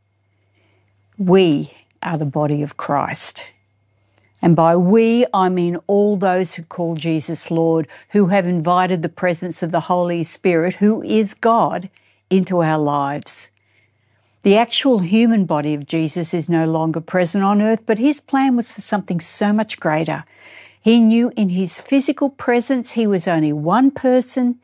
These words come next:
in one place at one time, but his vision was for a multitude of people who would be his hands and feet and heart and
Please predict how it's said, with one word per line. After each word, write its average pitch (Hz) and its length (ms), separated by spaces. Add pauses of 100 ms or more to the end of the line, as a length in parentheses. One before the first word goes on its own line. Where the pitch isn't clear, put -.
(380)
in 175 240
one 208 320
place 240 540 (100)
at 165 180
one 180 300
time, 156 440 (360)
but 180 100
his 277 240
vision 233 400
was 190 180
for - 180
a 196 40
multitude 202 880
of 156 160
people 170 360
who 202 120
would 196 240
be 233 180
his 190 280
hands 254 680
and - 160
feet - 560
and - 160
heart 240 720
and 165 220